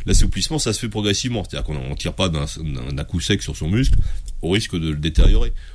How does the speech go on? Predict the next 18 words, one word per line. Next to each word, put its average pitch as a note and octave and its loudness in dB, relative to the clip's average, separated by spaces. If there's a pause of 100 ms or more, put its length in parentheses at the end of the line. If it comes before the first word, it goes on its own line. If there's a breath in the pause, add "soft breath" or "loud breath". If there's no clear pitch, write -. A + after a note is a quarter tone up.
Donc F2 -12
en F2 -6
fait, - -6
ça F#2 -4
se - -6
fait D#2+ -2
lentement, F2+ -6 (480 loud breath)
ça - -4
se - -2
fait D#2+ -4
progressivement G2+ 0 (300 loud breath)
et - 4
ça G2 4
se - -2
fait C3+ 2
dans A#2 2
la G#2 4
durée. G#2+ 2